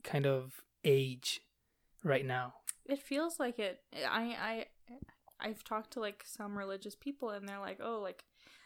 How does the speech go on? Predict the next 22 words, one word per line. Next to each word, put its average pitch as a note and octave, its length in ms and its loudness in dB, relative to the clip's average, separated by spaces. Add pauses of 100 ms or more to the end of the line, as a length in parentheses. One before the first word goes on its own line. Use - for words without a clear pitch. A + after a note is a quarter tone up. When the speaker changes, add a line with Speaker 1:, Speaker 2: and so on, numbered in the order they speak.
(300)
Speaker 2:
the F#3+ 80 -4
second - 420 2
coming A#3 300 6
of A3+ 160 0
Christ B3+ 460 4
feels G#3 360 4
Speaker 1:
Oh, E3 180 12
Speaker 2:
so G#3 220 10
Speaker 1:
yeah. - 180 4
Speaker 2:
soon," G3+ 400 2
you F#3 120 -6
know? G#3+ 300 -2 (460)
Speaker 1:
What F#3 120 12
is, A3 160 12
like, F3 140 12
the C#3 100 8
whole, C#3+ 480 10
like, C3 180 -2 (420)
idea D#3 420 8
behind C3 280 2
that? B2+ 160 -2
So C#3 180 6